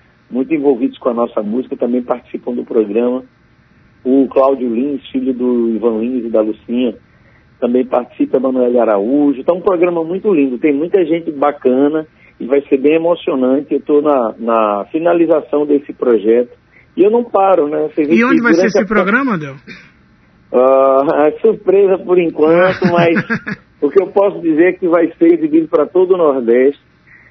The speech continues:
Speaker 1: É, agora em outubro a gente começa a, a, começam a sair as propagandas, eu aviso pra você em primeira mão.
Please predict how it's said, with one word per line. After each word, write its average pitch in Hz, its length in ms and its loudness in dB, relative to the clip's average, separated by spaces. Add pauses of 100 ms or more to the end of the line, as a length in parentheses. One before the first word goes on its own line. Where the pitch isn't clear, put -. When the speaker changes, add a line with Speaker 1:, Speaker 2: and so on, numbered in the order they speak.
(200)
Speaker 1:
É, 113 840 2
agora 127 420 2
em 151 100 -2
outubro 147 500 0
a 147 40 2
gente 143 220 -2
começa 127 720 -2
a, 107 400 -4 (180)
a, 101 360 -10
começam 120 460 -2
a 120 100 0
sair 120 320 0
as 113 140 -2
propagandas, 123 680 0
eu 135 140 2
aviso 120 260 -4
pra - 160 -2
você 120 260 -4
em 117 100 -6
primeira 131 420 0
mão. 117 340 -6